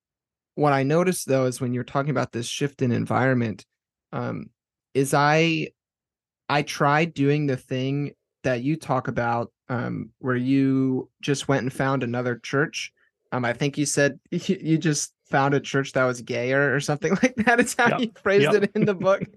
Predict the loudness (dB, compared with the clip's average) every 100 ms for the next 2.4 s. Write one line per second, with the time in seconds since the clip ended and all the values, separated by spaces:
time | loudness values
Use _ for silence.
0 | -14 -8 -8 -6 -6 -4 -4 -2 -4 -4
1 | -4 -2 -4 -6 -12 -20 -20 _ -6 -2
2 | -2 -2 -6